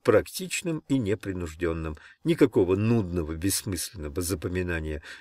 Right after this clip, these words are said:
ненужных фактов ради того, чтобы блеснуть на экзаменах. Только демонстрация знаний на практике определяет компетентность в той или иной сфере.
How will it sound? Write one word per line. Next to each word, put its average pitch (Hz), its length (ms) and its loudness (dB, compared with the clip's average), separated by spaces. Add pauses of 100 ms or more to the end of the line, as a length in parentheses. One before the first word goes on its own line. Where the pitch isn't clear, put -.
ненужных 92 600 0
фактов - 520 2 (240)
ради 107 320 8
того, 113 240 2
чтобы 107 320 2
блеснуть 113 800 2 (120)
на 85 240 -2
экзаменах. 82 640 -2 (300)
Только 180 380 10
демонстрация 104 840 0
знаний 87 360 -4
на 78 160 -6
практике 151 640 0 (360)
определяет 113 720 6
компетентность 135 1000 0 (260)
в - 120 -14
той 180 260 12
или 117 340 4
иной 110 180 2
сфере. 90 540 2